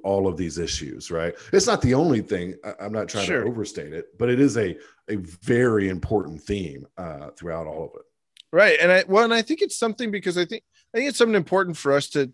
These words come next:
Speaker 2: to keep in mind and to even meditate on, because s-, so much, and, and again, I'm coming a lot from the catechetical world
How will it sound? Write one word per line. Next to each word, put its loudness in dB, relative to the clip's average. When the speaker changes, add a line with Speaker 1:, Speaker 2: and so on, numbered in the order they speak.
Speaker 2:
to -4
keep -4
in 0
mind 0
and -2
to -4
even -4
meditate 0
on, -2
because -2
s-, -10
so 4
much, 6
and, 4
and 0
again, 2
I'm 0
coming -4
a 0
lot 2
from -6
the -4
catechetical -2
world 0